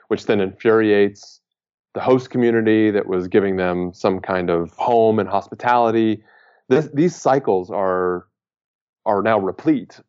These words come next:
throughout the world. And so we have been hearing a lot about the refugee crisis over the last four or five years, right? But I think what we're going to start hearing about more and more and more is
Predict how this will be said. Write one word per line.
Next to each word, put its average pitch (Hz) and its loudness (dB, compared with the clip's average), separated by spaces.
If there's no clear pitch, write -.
throughout 107 0
the 95 -6
world. 101 0
And 107 -6
so 110 2
we 120 4
have 113 4
been 117 0
hearing 120 2
a 98 2
lot 101 2
about 101 -2
the 104 -8
refugee 98 -6
crisis 110 -4
over 98 -4
the 92 -4
last 92 -2
four 98 2
or 90 -4
five 92 -2
years, 98 0
right? 98 2
But 95 2
I 101 0
think 104 0
what 107 2
we're 104 0
going 98 0
to 98 -6
start 92 -2
hearing 95 0
about 87 2
more 101 4
and 90 -4
more 90 0
and 87 -8
more 85 -2
is 82 -2